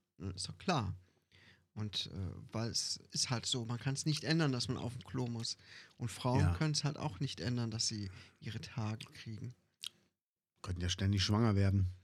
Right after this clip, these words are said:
Speaker 1: <laughs>
Speaker 2: Hey, es gibt Familien, ich sag mal, da gibt's den einen oder anderen Angel drin, die haben's ja auch so gemacht.
Speaker 1: Angel?
Speaker 2: Ja.
Speaker 1: Ist das jetzt eine Anspielung,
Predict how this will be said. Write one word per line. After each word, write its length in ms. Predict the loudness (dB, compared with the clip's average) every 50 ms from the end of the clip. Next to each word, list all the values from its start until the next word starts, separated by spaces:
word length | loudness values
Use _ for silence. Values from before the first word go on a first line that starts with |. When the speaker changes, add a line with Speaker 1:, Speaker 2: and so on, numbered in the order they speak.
| _ _ _ _ _ _ _ -14
Speaker 1:
<laughs> 80 | -6 -2 2 2 2 2 0 -2 -8 -12 _ _ _ -20 _ _ -14 -12 -12 -12 _ -14 -14 -14 -14 _ _ _ _ _ _ _ _ _ _ _ -20 -20 _ _ _ _ _ _ _ _ _ _ _ _ _ -16 -14 -14 -4 2
Speaker 2:
Hey, 140 | 2 2 4
es 140 | 4 2 2
gibt 160 | 4 4 4
Familien, 760 | 6 8 10 12 12 12 12 12 12 12 10 10 10 8 6 4 _ _ _ _ _ _ _ _ _ _ _ _ _ _ _ _ -10 -2 2
ich 80 | 4 6
sag 160 | 6 8 8
mal, 120 | 8 8 8
da 60 | 6
gibt's 200 | 4 4 4 6
den 80 | 4 6
einen 220 | 8 8 10 10
oder 140 | 10 10 10
anderen 280 | 8 8 8 8 8
Angel 420 | 10 12 12 12 12 12 12 12 12
drin, 320 | 12 12 12 12 12 12 12 10 -10 -16 _ _ _ _ _ _ _ _ _ _ _ _ _ _ _ _ _ _ 2
die 100 | 4 6
haben's 160 | 6 6 6
ja 60 | 6 4
auch 120 | 4 4
so 120 | 4 4 4
gemacht. 480 | 4 4 2 0 -2 -4 -8 -14 -20 -20 -20 -20 _ _ _ _ _ _ _ _ _ _ _ _ _ _ _ _ _ _ _ _ _ _ _ _ -10
Speaker 1:
Angel? 420 | -8 -6 -4 -2 -2 -2 -4 -4 -6 _ _ _ _ _ -2
Speaker 2:
Ja. 220 | 0 2 2 2 2 -2 -6
Speaker 1:
Ist 100 | -10 -8
das 140 | -6 -6 -4
jetzt 160 | -4 -4 -4
eine 100 | -4 -4
Anspielung, 640 | -4 -4 -4 -4 -4 -4 -6 -4 0 0 0 0 -2